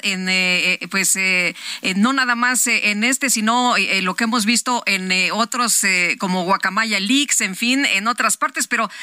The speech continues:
¿cómo ves tú esta de la Secretaría de Infraestructura, Comunicaciones y Transportes y además, pues, las consecuencias?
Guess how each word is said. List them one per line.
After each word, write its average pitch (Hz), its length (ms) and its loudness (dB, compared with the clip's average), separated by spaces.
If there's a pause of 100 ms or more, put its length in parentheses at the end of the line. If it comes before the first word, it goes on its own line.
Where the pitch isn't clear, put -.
(120)
¿cómo 302 220 2
ves 254 220 2
tú 269 240 0
esta 226 320 -2
de 190 140 -2
la 180 100 0
Secretaría 202 680 -2
de 175 120 -8
Infraestructura, 180 680 -2
Comunicaciones 180 680 -2
y 165 60 -8
Transportes 208 680 0
y 185 120 -2
además, 208 500 0 (260)
pues, 202 180 0
las 208 260 0
consecuencias? 226 1000 -2